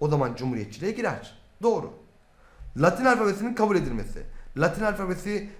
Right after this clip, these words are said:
cumhuriyetçilik gibi bir alakası yok. Latin alfabesi neydi? Yeni alfabelerden bahsediyorduk. Yani toplumu ilgilendiren bir olaydı. O yüzden bu cumhuriyetçiliğe değil, inkılapçılığa girer.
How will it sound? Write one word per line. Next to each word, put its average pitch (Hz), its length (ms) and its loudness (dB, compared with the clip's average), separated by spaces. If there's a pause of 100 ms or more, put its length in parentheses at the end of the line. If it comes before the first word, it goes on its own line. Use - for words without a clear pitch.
(160)
cumhuriyetçilik 165 600 0
gibi 156 120 -4
bir 156 40 -4
alakası 135 400 -4
yok. 147 200 -4
Latin 120 220 -6
alfabesi 151 400 -6
neydi? 180 360 -4 (300)
Yeni 147 200 2
alfabelerden 135 640 -2
bahsediyorduk. 80 480 -14 (340)
Yani 135 280 -2
toplumu 131 360 -6
ilgilendiren 113 520 -6
bir 101 60 -10
olaydı. 87 360 -14 (500)
O 143 100 2
yüzden 123 240 -2
bu 131 60 -8
cumhuriyetçiliğe 123 520 -6
değil, 220 240 -6
inkılapçılığa 113 760 -8
girer. - 520 -14